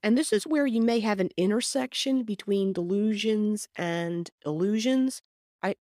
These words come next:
when I talked about illusions, I gave the example of someone looking up and seeing their reflection in a window, misinterpreting their reflection and saying, "Oh, hey, that must be somebody out there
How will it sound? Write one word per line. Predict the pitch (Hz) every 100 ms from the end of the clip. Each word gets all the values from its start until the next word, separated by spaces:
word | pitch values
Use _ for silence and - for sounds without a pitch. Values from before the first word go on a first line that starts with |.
| -
when | 196
I | 190
talked | - 247 -
about | 214 202
illusions, | 180 208 226 185 156 -
I | 156
gave | - 180 180
the | 170
example | 156 170 175 214 156 -
of | 156
someone | - 180 170 165
looking | 165 185 175 165
up | - 170 - - _ _ _ _
and | 165 180
seeing | - 190 185
their | 170
reflection | 156 160 - 165 - 214
in | 175
a | 151
window, | 156 165 170 190 196 202 _ _ 175
misinterpreting | 185 185 165 180 175 196 196
their | 185
reflection | 180 180 - 175 - 196
and | 165 156
saying, | 160 156 156 - -
"Oh, | 359 202 147
hey, | 262 320 58 - _ _ _ _ _ _
that | 185 277 -
must | 180 180 - -
be | - 170 175
somebody | - 165 170 220
out | 285 -
there | 185 175 175